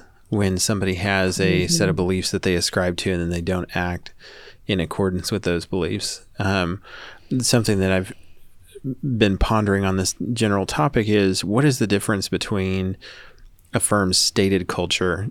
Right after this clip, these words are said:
Speaker 1: and their actual culture? Um, and, and how do those really come to be? Um, and I'm curious for your thoughts, Danielle, and, and certainly Ashlyn as well. Um, h-,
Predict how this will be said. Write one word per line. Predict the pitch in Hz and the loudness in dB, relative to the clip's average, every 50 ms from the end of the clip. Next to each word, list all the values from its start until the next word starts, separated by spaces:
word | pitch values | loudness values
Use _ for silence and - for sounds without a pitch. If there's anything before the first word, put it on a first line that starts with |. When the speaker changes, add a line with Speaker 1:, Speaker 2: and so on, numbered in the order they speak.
| - - - | -8 -10 -8
Speaker 1:
and | - 101 98 95 90 90 | -4 -4 -2 -2 -2 -2
their | 90 87 - - - | -4 -4 -6 -6 -6
actual | - 85 87 - - - - 71 - - | -4 -4 -4 -4 -4 -6 -6 -6 -6 -6
culture? | - - - - - - - - - - - - - - - - - - - - - - - - - - | -6 -6 -6 -6 -6 -6 -6 -8 -10 -12 -14 -20 -20 -20 -20 -20 -20 -20 -20 -20 -20 -20 -20 -20 -12 -6
Um, | 101 95 95 92 85 87 95 95 107 131 - - - - | -4 -2 0 0 0 -2 -4 -6 -8 -10 -12 -14 -8 -4
and, | - 110 110 107 104 92 - - - | -2 0 0 0 0 -2 -4 -4 -4
and | - 87 - | -4 -4 -4
how | - - - 139 139 | -4 -2 0 0 2
do | 135 113 | 2 2
those | 101 101 95 85 | 2 2 0 0
really | 87 87 87 82 78 | 0 -2 0 -2 -2
come | - - - 80 78 - | -4 -4 -6 -6 -6 -6
to | - - | -8 -8
be? | - 76 78 73 - 85 - - - - - - - - - - - - - - - | -6 -4 -4 -4 -6 -8 -12 -16 -20 -20 -20 -20 -20 -20 -20 -20 -20 -20 -14 -8 -4
Um, | 92 90 85 82 85 - - | -4 -2 -2 -2 -4 -4 -2
and | 117 120 | 0 2
I'm | 135 139 | 2 2
curious | 131 - - 131 127 120 117 107 101 - | 0 0 0 2 2 2 2 2 0 -2
for | - - - 107 92 | -4 -4 -2 -2 0
your | 92 92 101 101 | 0 0 -2 -2
thoughts, | - - 98 95 98 98 - - - - - - - - - - - - 294 - - - 135 - - - | -2 -2 -2 -2 -2 -2 -4 -4 -6 -6 -6 -8 -12 -18 -20 -20 -20 -18 -18 -12 -10 -10 -10 -6 -6 -4
Danielle, | 107 113 107 98 95 98 98 95 95 95 92 95 | -2 -2 0 0 0 -2 0 0 0 0 0 -2
and, | 98 95 - | -2 -4 -4
and | - 95 87 | -4 -4 -4
certainly | - - 101 95 95 92 | -2 -2 -2 -2 -2 -2
Ashlyn | 87 87 101 98 - - 101 95 | -2 -2 -2 -2 -2 -2 -2 -4
as | 95 95 - | -4 -4 -2
well. | 98 98 101 98 95 95 95 - - - - - - - - - - - - | -2 0 0 0 0 -2 -2 -6 -12 -18 -20 -20 -20 -20 -20 -20 -20 -8 -4
Um, | 107 104 98 98 98 101 - - - - - - | -2 0 0 0 -2 -4 -6 -8 -12 -14 -10 -8
h-, | - - - - - | -8 -6 -6 -8 -6